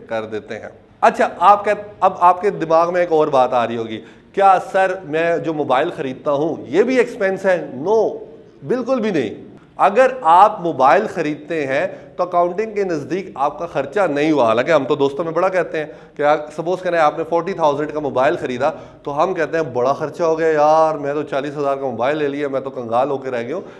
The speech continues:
Accounting के नज़दीक आपका ख़र्चा नहीं हुआ, Accounting के नज़दीक आपने एक asset देकर, एक asset देकर दूसरा asset ले लिया है। Got it?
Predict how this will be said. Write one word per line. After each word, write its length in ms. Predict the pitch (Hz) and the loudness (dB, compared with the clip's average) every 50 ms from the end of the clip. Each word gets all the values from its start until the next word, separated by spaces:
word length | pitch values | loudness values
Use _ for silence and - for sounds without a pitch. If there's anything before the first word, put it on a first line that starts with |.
| - - - | -16 -12 -12
Accounting 580 | 165 - - 202 208 220 233 233 294 294 269 262 | -8 -2 2 4 4 4 2 0 -2 -4 -2 0
के 100 | 269 240 | 0 0
नज़दीक 360 | 220 190 156 165 175 151 151 | 0 0 0 -2 -4 -2 0
आपका 200 | 131 131 139 131 | 0 0 -2 -2
ख़र्चा 340 | - 147 127 - 143 139 131 | -2 -4 -4 -2 -2 -2 0
नहीं 120 | 139 143 | 0 0
हुआ, 140 | 131 127 139 | 2 2 2
Accounting 480 | 151 147 147 170 180 190 196 214 214 214 | 2 2 2 2 2 2 2 0 -4 -4
के 80 | 214 | -4
नज़दीक 520 | 202 180 160 143 147 196 220 202 - - - | -4 -4 -4 -6 -6 -8 -8 -10 -12 -6 0
आपने 460 | 156 165 175 180 185 185 196 202 208 202 202 - - - - - - - - - | 2 4 4 4 4 0 0 -2 -2 -2 -2 -6 -12 -18 -20 -20 -20 -12 -2 2
एक 320 | 185 214 240 247 220 - - | 6 6 6 6 4 0 2
asset 380 | 165 175 165 - 208 202 180 160 | 2 2 2 2 0 -2 -2 -4
देकर, 720 | 135 127 160 208 226 214 - 156 139 135 139 - - - 151 | -2 0 2 2 2 2 0 -2 -2 -2 -2 -6 -8 -4 0
एक 300 | 175 202 208 202 208 - 156 | 2 2 2 0 -2 -4 -4
asset 320 | 151 151 - 190 175 156 | -4 -4 -4 -6 -8 -6
देकर 340 | 135 131 139 147 139 180 170 | -4 -4 -4 -4 -4 -6 -8
दूसरा 460 | 143 123 123 123 120 - 139 143 127 | -6 -6 -8 -8 -6 -4 -2 0 0
asset 560 | 107 - - 180 214 190 - - - - - - | 0 0 -2 -4 -4 -4 -8 -16 -20 -20 -18 -14
ले 220 | 117 110 113 110 107 | -10 -8 -8 -8 -8
लिया 240 | 107 107 107 107 | -8 -6 -6 -6
है। 400 | 101 110 117 101 - - - - _ _ _ _ _ - | -6 -4 -6 -6 -6 -10 -16 -20 _ _ _ _ _ -6
Got 100 | 110 117 | -4 -4
it? 180 | 156 202 - | -2 -4 -6